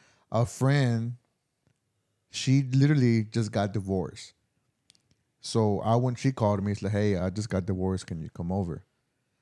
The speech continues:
I like, "Cool." No, I guess just to, no, I don't know. Anyways, so I went over there, whatever.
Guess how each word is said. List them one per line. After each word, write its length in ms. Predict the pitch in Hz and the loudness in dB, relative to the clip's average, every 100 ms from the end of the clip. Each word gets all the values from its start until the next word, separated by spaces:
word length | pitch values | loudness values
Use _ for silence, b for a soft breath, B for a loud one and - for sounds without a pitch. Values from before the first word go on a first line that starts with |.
| _ - | _ -6
I 60 | 107 | 0
like, 240 | 147 151 | 0 2
"Cool." 140 | 196 | -2
No, 280 | 117 117 113 - 107 | -2 -2 -4 -6 -6
I 100 | 101 | -2
guess 240 | 110 117 | 0 -2
just 220 | - 98 | -6 -6
to, 140 | 92 87 | -6 -4
no, 340 | 87 80 78 95 _ _ _ _ _ - | -4 -6 -10 -14 _ _ _ _ _ -4
I 80 | 110 | -2
don't 140 | 104 | -2
know. 200 | 85 85 _ b b b | -4 -10 _ b b b
Anyways, 280 | 180 120 104 B B | 4 6 2 B B
so 180 | - 127 | 4 4
I 80 | 117 | 6
went 200 | 147 147 | 6 6
over 220 | 127 110 | 4 4
there, 180 | 104 101 | 4 2
whatever. 540 | 98 95 92 92 95 | 2 0 0 -2 -2